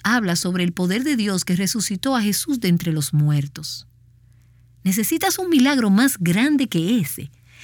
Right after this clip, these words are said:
¿Necesitas más poder que ese para tu situación de vida? El poder de Dios es poder que sostiene, poder sustentador.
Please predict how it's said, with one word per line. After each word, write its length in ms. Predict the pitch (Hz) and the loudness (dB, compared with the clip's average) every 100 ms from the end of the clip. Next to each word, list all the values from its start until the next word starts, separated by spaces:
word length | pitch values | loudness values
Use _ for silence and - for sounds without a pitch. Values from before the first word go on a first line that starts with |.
| - - | -8 0
¿Necesitas 560 | 214 247 320 392 359 | 2 2 2 2 2
más 240 | 233 320 - | 2 2 -2
poder 540 | - 208 180 254 - | -2 0 2 0 -2
que 160 | 208 - | -4 0
ese 240 | 277 277 | 0 0
para 380 | 226 208 208 - _ | -2 0 0 -2 _
tu 120 | 247 | -2
situación 500 | 220 220 208 - 294 | 0 0 -2 -2 -2
de 120 | 330 | 0
vida? 380 | 226 143 143 - _ _ _ _ _ _ _ _ _ _ _ | 0 -2 -4 -10 _ _ _ _ _ _ _ _ _ _ _
El 260 | 196 190 185 | -2 0 0
poder 540 | - 180 170 202 294 | 0 0 2 2 0
de 120 | 294 254 | 0 0
Dios 340 | 190 160 151 | 2 0 0
es 120 | 170 | -2
poder 380 | - 220 202 208 | -2 -2 -2 -2
que 120 | 220 | -4
sostiene, 800 | 190 165 - - 160 185 180 151 | -2 -2 -4 -2 0 2 0 0
poder 300 | 151 160 180 | -2 -2 -2
sustentador. 1200 | - 208 - - 175 160 160 147 151 165 156 | -4 -4 -4 0 2 2 0 0 0 -2 -6